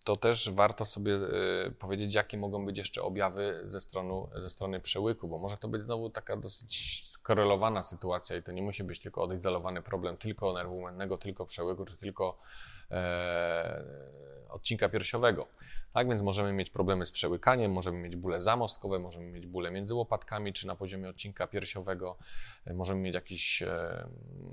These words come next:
wrażenie zgagi, e, może być też, e,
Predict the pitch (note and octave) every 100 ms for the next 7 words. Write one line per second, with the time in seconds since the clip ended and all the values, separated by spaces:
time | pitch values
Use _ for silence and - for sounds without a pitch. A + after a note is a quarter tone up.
0 | - - - G2 G2 G2 E2+ F#2 A#2+ C3
1 | A2 G#2+ G2+ - - - - F2+ F2+ F2+
2 | F2 F2 E2 D#2+ D2 - - - - -
3 | D3 G#2+ F#2+ F#2+ - F#2 - F2 F2+ D#2
4 | D2+